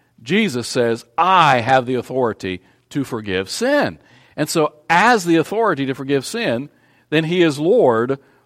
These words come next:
over sin, meaning he did not create sin, but he can say, "Because of my death on the cross, I have paid the penalty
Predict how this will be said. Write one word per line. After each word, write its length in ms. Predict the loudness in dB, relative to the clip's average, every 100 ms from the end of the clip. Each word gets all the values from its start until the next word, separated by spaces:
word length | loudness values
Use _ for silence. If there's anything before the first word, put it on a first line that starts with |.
| _
over 320 | 0 0 0
sin, 540 | -4 -4 -2 -4 -6 -4
meaning 680 | -2 -2 -2 -2 -4 -10 -16 _ _ _ _ -4
he 140 | -2
did 100 | 2
not 220 | 2 2
create 400 | 0 2 2 2
sin, 440 | 0 0 0 -4 -10 _ _ _ _ _ 0
but 200 | 4 4
he 120 | 2
can 160 | -2 -2
say, 220 | 2 2
"Because 460 | 0 2 2 4
of 100 | 0
my 240 | 2 4 4
death 320 | 4 2 0
on 180 | -2 -2
the 60 | -4
cross, 600 | -4 -4 -4 -6 -14 -20 _ _ _ _ _ _ _ 2
I 140 | 2
have 260 | 4 -2 0
paid 540 | 4 4 4 0 -4 -10 _ _
the 100 | -16
penalty 720 | -16 -6 -2 -2 0 0 0